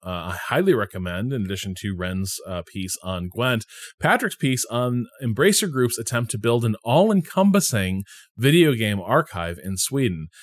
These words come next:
And it's a piece that touches on questions of preservation, curation, and Embracer's ambiguous place in the game's landscape.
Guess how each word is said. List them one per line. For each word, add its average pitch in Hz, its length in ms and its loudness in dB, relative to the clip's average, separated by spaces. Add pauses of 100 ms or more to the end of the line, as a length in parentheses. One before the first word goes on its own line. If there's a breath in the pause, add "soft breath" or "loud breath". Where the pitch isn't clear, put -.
(200 loud breath)
And 135 80 0
it's 139 100 2
a - 40 -4
piece 135 200 2
that 117 100 -6
touches 95 300 -2
on 92 160 -4
questions 92 460 -4
of 85 200 -8
preservation, 92 840 -4 (140)
curation, 113 760 2
and 101 380 -2
Embracer's 190 540 -4
ambiguous 135 640 0
place 80 400 -8
in 101 140 -6
the 92 80 -4
game's 90 380 -6
landscape. 123 480 -2